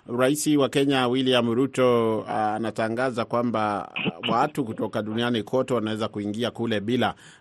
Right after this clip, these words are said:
eh, visa. Eh, sasa, ah, mzozo ambao umekuwepo kati ya Kenya na Uganda utaathirika kwa njia yoyote na hatua hii ambayo imechukuliwa na Rais Ruto na utawala wake?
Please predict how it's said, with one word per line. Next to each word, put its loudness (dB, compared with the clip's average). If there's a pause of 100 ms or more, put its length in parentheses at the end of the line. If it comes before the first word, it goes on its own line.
(100)
eh, -2
visa. -2 (360)
Eh, -2
sasa, 2 (120)
ah, -10
mzozo 4
ambao 4
umekuwepo 2
kati -2
ya 0
Kenya 0
na -4 (100)
Uganda -2
utaathirika -2
kwa 2
njia 0
yoyote 0
na 0
hatua 0
hii 0
ambayo 0
imechukuliwa -2
na 0
Rais -2 (160)
Ruto -2
na -2
utawala 0
wake? -2